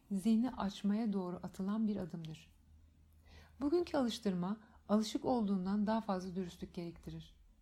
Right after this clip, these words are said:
Bugün üstlenilmesi gereken beş çalışmada çok sayıdaki konuyu üstün körü bir incelemeye uygulamaktansa dürüstlük ve dikkatle birkaç konuyu ele almak daha faydalı olacaktır. Her alıştırmada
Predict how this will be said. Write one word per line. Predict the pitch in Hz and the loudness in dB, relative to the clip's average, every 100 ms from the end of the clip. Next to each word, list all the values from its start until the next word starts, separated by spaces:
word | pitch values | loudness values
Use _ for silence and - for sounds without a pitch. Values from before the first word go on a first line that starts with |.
| - _ - - - | -20 _ -20 -14 0
Bugün | 214 233 | 4 4
üstlenilmesi | 208 202 214 214 214 220 | 2 0 2 4 4 2
gereken | 254 214 208 196 190 | 0 0 2 0 0
beş | 233 240 | -2 -2
çalışmada | - 190 - 160 175 202 - - - | -2 -2 -4 -6 -6 -6 -10 -20 -2
çok | 294 294 | -2 0
sayıdaki | - 233 202 185 180 | 0 2 2 -2 -6
konuyu | - 185 170 170 214 - - _ _ - | -6 -6 -4 -4 -4 -6 -20 _ _ -8
üstün | 202 - 285 | -8 -4 -4
körü | 285 226 185 170 | 0 2 2 0
bir | 185 | -2
incelemeye | 185 180 180 175 170 175 175 | -2 -2 -2 -2 -2 -4 -6
uygulamaktansa | 180 165 175 175 175 170 214 214 214 175 214 - _ _ _ _ _ _ - | -6 -4 -4 -4 -4 -4 0 0 -2 -6 -6 -8 _ _ _ _ _ _ -2
dürüstlük | 196 262 277 - 277 311 - | 2 2 0 -2 -2 -2 -2
ve | 240 | -2
dikkatle | 202 220 - 247 233 202 | 0 -2 -2 -2 0 0
birkaç | 220 208 285 285 | 0 0 0 -2
konuyu | - 208 185 | 0 0 0
ele | 180 202 214 | 0 0 2
almak | 190 190 220 220 | 2 0 -2 0
daha | 202 | 0
faydalı | 190 170 165 156 | 0 -4 -6 -8
olacaktır. | 156 156 151 170 - 170 - - - - - - - | -8 -8 -10 -10 -12 -16 -18 -20 -20 -20 -20 -20 -12
Her | - 254 | 0 0
alıştırmada | - 214 202 - 175 170 165 208 | 4 2 0 -4 -6 -6 -4 -6